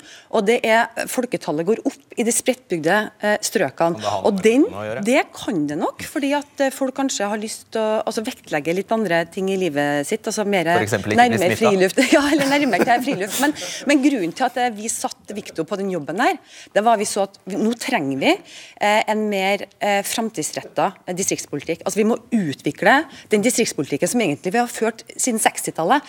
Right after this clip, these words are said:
Speaker 1: som
Speaker 2: Ja,
Speaker 1: egentlig
Speaker 2: men
Speaker 1: både
Speaker 2: altså, Hanna,
Speaker 1: Senterpartiet
Speaker 2: din, det
Speaker 1: og
Speaker 2: vil ikke
Speaker 1: Høyre
Speaker 2: fungere å først etablere
Speaker 1: Nei, og
Speaker 2: arbeidsplasser,
Speaker 1: da,
Speaker 2: og
Speaker 1: og
Speaker 2: så
Speaker 1: derfor,
Speaker 2: be folk komme.
Speaker 1: derf-,
Speaker 2: Du må, det må skje i
Speaker 1: derfor,
Speaker 2: omvendt
Speaker 1: sant, ja.
Speaker 2: rekkefølge.
Speaker 1: Derfor
Speaker 2: Ja.
Speaker 1: så fikk vi nå et kunnskapsgrunnlag. Så nå er vi i gang i regjering med å utvikle en distriktspolitikk som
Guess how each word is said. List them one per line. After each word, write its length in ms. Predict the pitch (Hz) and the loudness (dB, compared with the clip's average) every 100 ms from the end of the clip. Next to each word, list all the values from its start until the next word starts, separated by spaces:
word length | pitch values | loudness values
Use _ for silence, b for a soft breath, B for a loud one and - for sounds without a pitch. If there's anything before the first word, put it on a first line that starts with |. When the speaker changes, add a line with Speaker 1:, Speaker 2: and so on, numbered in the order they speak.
| B B | B B
Speaker 1:
som 140 | 262 | 0
Speaker 2:
Ja, 60 | 226 | 4
Speaker 1:
egentlig 100 | - | 4
Speaker 2:
men 60 | 160 | 6
Speaker 1:
både 120 | 170 | 6
Speaker 2:
altså, 100 | 165 | 6
Hanna, 240 | 160 160 170 | 6 6 4
Speaker 1:
Senterpartiet 160 | 156 | 4
Speaker 2:
din, 80 | 156 | 2
det 140 | 202 | 4
Speaker 1:
og 60 | 160 | 4
Speaker 2:
vil 120 | 160 | 4
ikke 80 | 170 180 | 4 4
Speaker 1:
Høyre 60 | 185 | 2
Speaker 2:
fungere 300 | 170 143 156 | 2 4 4
å 40 | 160 | 2
først 280 | - 165 - | 4 2 4
etablere 320 | 151 165 311 370 | 0 4 4 6
Speaker 1:
Nei, 40 | |
og 40 | 143 | 4
Speaker 2:
arbeidsplasser, 480 | 127 135 294 269 - | 0 0 0 2 0
Speaker 1:
da, 60 | - | 0
Speaker 2:
og 80 | |
Speaker 1:
og 60 | 135 | 0
Speaker 2:
så 100 | - | 2
Speaker 1:
derfor, 240 | 151 135 269 | 4 4 4
Speaker 2:
be 160 | 127 | 2
folk 220 | - 135 131 | 0 -4 0
komme. 180 | 160 160 | 2 2
Speaker 1:
derf-, 140 | 151 | 2
Speaker 2:
Du 80 | 139 | -2
må, 120 | 143 | -2
det 100 | 135 | -2
må 40 | - | 0
skje 160 | 285 | 2
i 40 | 156 | 4
Speaker 1:
derfor, 120 | 330 | 4
Speaker 2:
omvendt 60 | 269 | 2
Speaker 1:
sant, 120 | 302 | 2
ja. 80 | 330 | 2
Speaker 2:
rekkefølge. 220 | 370 131 - - | 2 -2 -4 -2
Speaker 1:
Derfor 360 | 262 233 233 349 | -2 0 2 0
Speaker 2:
Ja. 60 | - - | -2 -6
Speaker 1:
så 160 | - | -4
fikk 220 | 277 277 - | -2 -6 -4
vi 60 | |
nå 100 | 196 220 | -2 -2
et 100 | 220 | -2
kunnskapsgrunnlag. 640 | - - 170 - 165 233 381 B B B | -6 -4 -8 -4 0 0 -2 B B B
Så 160 | - | 0
nå 220 | 240 247 277 | 2 2 2
er 80 | 311 | 0
vi 140 | 247 233 247 | -2 -4 -4
i 60 | |
gang 180 | 220 220 | -4 -4
i 140 | 226 220 | -4 -2
regjering 380 | 208 165 247 415 B B | -2 0 0 0 B B
med 220 | 214 233 | 0 0
å 180 | 240 254 - - - | 2 0 -4 -14 -2
utvikle 520 | 233 165 - 147 180 | 0 0 -4 -6 -2
en 60 | 208 | 0
distriktspolitikk 800 | 254 - - - 151 277 285 - | 0 -2 -4 -4 -2 0 0 -2
som 360 | - 208 226 | -2 0 2